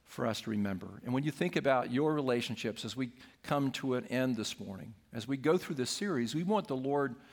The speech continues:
to bless our relationships so that, you know, we're not porcupines living by ourselves. We can learn to understand ourselves and understand others better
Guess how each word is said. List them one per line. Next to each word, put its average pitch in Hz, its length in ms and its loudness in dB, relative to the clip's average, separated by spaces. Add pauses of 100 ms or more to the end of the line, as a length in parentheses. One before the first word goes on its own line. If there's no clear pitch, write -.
(640)
to - 60 -2
bless 160 400 4
our 139 60 4
relationships 117 760 0
so 131 180 2
that, 117 140 2 (380)
you 139 100 0
know, 135 80 4
we're 151 220 4
not 170 300 4
porcupines 147 920 2
living 139 260 2
by 127 180 4
ourselves. 107 720 -2 (760)
We 135 200 0
can 135 180 0
learn 139 200 4
to 135 120 -2
understand 156 520 2
ourselves 139 840 0 (760)
and 117 140 -2
understand 127 720 2
others 123 420 2
better 107 500 0